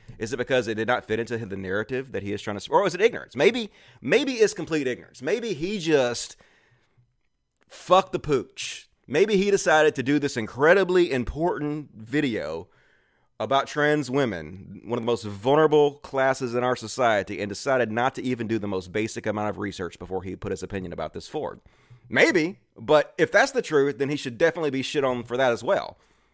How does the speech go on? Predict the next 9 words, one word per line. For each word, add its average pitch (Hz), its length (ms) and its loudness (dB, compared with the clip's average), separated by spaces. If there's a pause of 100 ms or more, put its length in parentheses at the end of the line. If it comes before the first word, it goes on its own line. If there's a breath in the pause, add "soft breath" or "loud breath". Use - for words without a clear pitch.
(160)
You - 80 -14
know, 92 140 -8
that 123 200 4
is 104 200 -4 (400)
totally 269 640 4
fucking 202 480 0
irresponsible. 170 960 0
Abso-fucking-lutely 135 1000 -2
irresponsible. - 760 -6